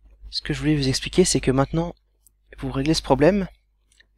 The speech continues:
il suffit de, d'appuyer sur contrôle quand vous commencez votre, votre sélection. Donc au départ, j'ai rien de sélectionné.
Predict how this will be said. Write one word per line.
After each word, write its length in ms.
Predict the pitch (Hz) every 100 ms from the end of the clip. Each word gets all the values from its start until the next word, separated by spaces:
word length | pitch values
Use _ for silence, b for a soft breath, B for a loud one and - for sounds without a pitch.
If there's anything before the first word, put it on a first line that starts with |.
| - _ -
il 60 | -
suffit 200 | - 160
de, 120 | 139
d'appuyer 360 | - 139 156
sur 260 | 151 143 -
contrôle 460 | - 165 - 147 127
quand 160 | 123
vous 180 | 117 117
commencez 460 | - 123 131 - 135
votre, 480 | 117 - 117 107 113 B B B B B B B B B _ _ -
votre 300 | - 123 -
sélection. 500 | 135 127 - - 104 - _ -
Donc 200 | 123 127
au 20 |
départ, 260 | 139 156
j'ai 140 | 143 120
rien 160 | 147
de 40 | 160
sélectionné. 560 | 143 131 - 120 165